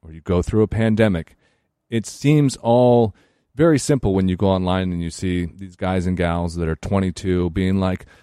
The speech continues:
"Yeah, just lift weights and eat five meals a day, and then I'm super in shape." It's like, on a very basic level, maybe that can work for a while.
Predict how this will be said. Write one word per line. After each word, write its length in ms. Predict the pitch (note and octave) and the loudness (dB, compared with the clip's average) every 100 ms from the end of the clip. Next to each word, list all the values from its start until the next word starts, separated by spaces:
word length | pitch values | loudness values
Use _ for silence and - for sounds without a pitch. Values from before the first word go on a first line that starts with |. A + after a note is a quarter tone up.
| _ _ | _ _
"Yeah, 220 | F3 F3+ D#3 | 0 2 4
just 240 | F3+ D#3+ | 0 2
lift 240 | F#3 F3+ | 2 4
weights 340 | F3+ F3 D3+ - | 4 4 2 -4
and 180 | C#3 C3+ _ | -16 -18 _
eat 220 | D3 D3+ - _ _ - | 2 2 0 _ _ 2
five 220 | D3+ D3 | 4 6
meals 260 | D#3 D3 | 4 2
a 40 | C#3 | 0
day, 380 | D#3+ D3 C3 A2+ | 2 4 4 2
and 120 | A#2 | 0
then 120 | A#2 | 2
I'm 220 | A#2 A#2 | 2 0
super 320 | - D#3 C3+ | 2 2 4
in 140 | C3+ C3+ | 2 0
shape." 360 | - D3+ G#2 | 4 2 4
It's 140 | G2+ - | -2 0
like, 280 | G2+ F2+ - _ _ _ _ _ _ _ _ _ _ _ _ | -2 -2 -10 _ _ _ _ _ _ _ _ _ _ _ _
on 120 | G2+ | -2
a 40 | F2+ | 2
very 240 | G#2+ G#2+ | 4 4
basic 440 | E2+ F2+ G#2 C3 C3 | 2 -2 0 0 2
level, 420 | C3 D#3 D#3+ B2+ _ _ | 2 2 -2 -6 _ _
maybe 380 | F#2+ E2 F2 F2+ | -18 -6 -2 0
that 160 | F2+ F2+ | 0 -2
can 140 | F#2 | -4
work 180 | F2 F#2 | -4 -4
for 160 | - E2 | -4 -4
a 80 | |
while. 480 | D2 D#2 E2+ A2 B2+ | -2 -4 -4 -6 -8